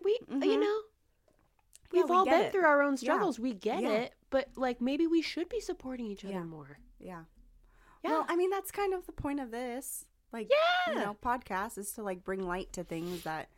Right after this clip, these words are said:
Speaker 1: Mm-hmm.
Speaker 2: people don't really talk about so that you can feel like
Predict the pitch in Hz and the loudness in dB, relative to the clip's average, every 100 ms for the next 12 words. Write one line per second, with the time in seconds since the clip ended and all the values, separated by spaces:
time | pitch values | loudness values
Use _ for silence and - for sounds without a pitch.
0 | _ 185 170 185 214 302 - 190 185 180 | _ -8 -4 -4 -4 -8 -8 -8 -6 -6
1 | 175 180 175 156 156 180 - 151 156 190 | -6 -8 -8 -10 -10 -10 -8 -8 -8 -8
2 | 190 165 165 - 165 156 - 175 160 165 | -10 -8 -10 -10 -12 -12 -10 -8 -8 -8
3 | 156 151 | -12 -14